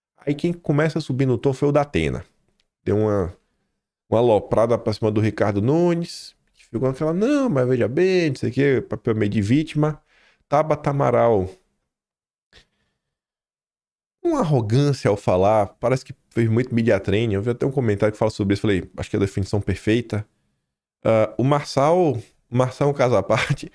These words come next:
<laughs> o Marçal é um caso à parte, minha Nossa Senhora. Ah, o Datena deu a subida de tom, mas parecia, sei lá, cover do Ed Mota. Ficava naquelas ono-, onomatopeias,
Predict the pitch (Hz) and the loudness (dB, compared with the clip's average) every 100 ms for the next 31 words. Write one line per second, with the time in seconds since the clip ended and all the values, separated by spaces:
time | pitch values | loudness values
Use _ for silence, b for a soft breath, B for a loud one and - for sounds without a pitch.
0 | _ _ 120 151 151 139 - 143 170 123 | _ _ 0 0 0 -2 0 2 4 2
1 | - 120 170 127 95 92 110 135 143 107 | 0 2 4 2 2 2 2 2 0 -2
2 | 113 139 143 101 107 131 - 98 87 113 | 0 2 2 2 0 0 -4 -2 2 4
3 | 123 127 b b b b b _ _ _ | 2 -2 b b b b b _ _ _
4 | - 107 107 107 101 101 98 - 131 135 | -6 0 2 4 4 4 2 2 2 2
5 | - 139 135 98 101 104 117 - 117 117 | 2 0 0 -4 -4 0 0 0 0 0
6 | 107 98 117 110 104 - 104 107 - 117 | 0 0 0 0 -2 -2 -2 -2 -2 0
7 | 110 - 123 135 123 107 98 90 87 92 | 0 0 2 4 4 2 2 2 0 -2
8 | - 117 87 87 _ _ _ _ _ - | -2 0 0 -4 _ _ _ _ _ 0
9 | 156 160 131 113 113 110 101 98 139 147 | 0 2 0 2 0 0 2 2 2 0
10 | 127 - _ _ _ _ _ 107 120 113 | -6 -6 _ _ _ _ _ -4 -2 0
11 | 113 110 107 104 - 113 113 107 104 98 | 0 2 0 -2 -2 -2 0 0 0 2
12 | 107 101 - | 0 0 -8